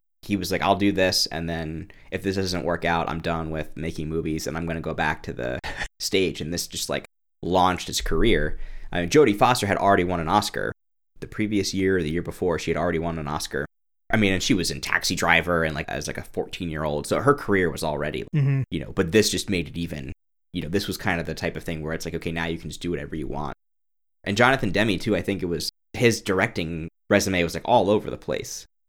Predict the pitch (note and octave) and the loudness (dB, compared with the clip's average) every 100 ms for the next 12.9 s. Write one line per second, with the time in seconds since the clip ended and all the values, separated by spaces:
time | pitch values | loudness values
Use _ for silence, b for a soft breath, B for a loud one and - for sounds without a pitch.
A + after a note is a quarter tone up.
0 | _ _ _ - - E2+ G2+ G2+ F#2 D2+ | _ _ _ -12 -6 -2 2 2 0 -4
1 | - A#2 E2+ C#2 - A#2+ B2 A2+ A2 G#2 | -6 -4 -6 -6 -2 0 2 2 2 2
2 | G#2+ A#2+ G#2+ G2 F#2+ F#2 F#2 - E2 F2 | 2 0 -2 -2 -4 -4 -4 -6 -4 -2
3 | F2 D#2+ - D#2 D#2 D2+ D2+ D#2+ - A2 | -2 -4 -6 -8 -6 -4 -4 -4 -2 0
4 | A2+ D#3+ A2+ F#2 E2+ F2 F2 E2 E2+ D#2+ | 2 4 4 4 2 0 0 0 -2 -6
5 | D2+ - _ _ _ - G#2 E2+ F#2+ - | -8 -12 _ _ _ -4 -2 0 0 -2
6 | C2+ C2 - G2 E2 D2+ E2+ E2+ - C#3+ | -6 -6 -6 -4 -4 -4 -4 -4 -4 -2
7 | B2+ B2 - - - - D3+ C#3 - C#3+ | 0 -2 0 4 6 6 4 2 2 4
8 | C#3 D#3 C#3 C#3 C#3 C#3+ C3+ C3+ - - | 6 6 4 4 2 2 2 2 2 2
9 | - - - - G#2+ A#2+ A2 G#2 F2 E2+ | 0 -4 -4 0 2 2 4 4 4 -2
10 | F#2 E2+ E2+ E2+ F2+ - F#2+ G#2 B2 _ | -4 -4 -4 -4 -4 -6 -8 -8 -10 _
11 | _ _ _ _ - - - C#3+ C3+ C3 | _ _ _ _ -8 -6 -2 2 2 2
12 | C#3 C3 B2+ B2+ B2+ C#3+ C#3+ A2+ | 0 4 4 4 2 0 0 0